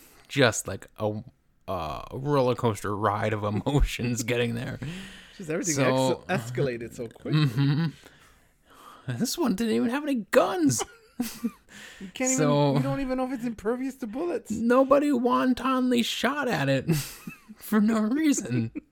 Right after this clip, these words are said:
Speaker 1: <laughs> How's that happen? So I gave it a, in the lore and mystique a two point eight five. How about the most controversial of all, Pickle,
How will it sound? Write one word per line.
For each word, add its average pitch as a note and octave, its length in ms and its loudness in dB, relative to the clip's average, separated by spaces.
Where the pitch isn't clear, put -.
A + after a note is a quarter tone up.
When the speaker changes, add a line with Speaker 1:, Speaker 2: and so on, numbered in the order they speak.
Speaker 1:
<laughs> - 340 -16
How's C4 200 -4
that D4 180 -4
happen? A2+ 400 -4
So B2 120 0
I D3 80 2
gave D3+ 220 2
it C#3+ 240 0
a, A2+ 220 -4
in B2+ 100 2
the A#2+ 180 0
lore A#2 440 -2
and A2 140 -2
mystique G#2+ 420 -6
a G2+ 120 -10
two - 340 -2
point B2+ 440 -6
eight G#2 240 -6
five. - 460 -14
How C#3 160 -4
about C#3 400 -6
the - 80 -8
most C#3+ 220 -2
controversial C3 640 0
of G#2+ 100 0
all, C3 440 0
Pickle, A2+ 400 0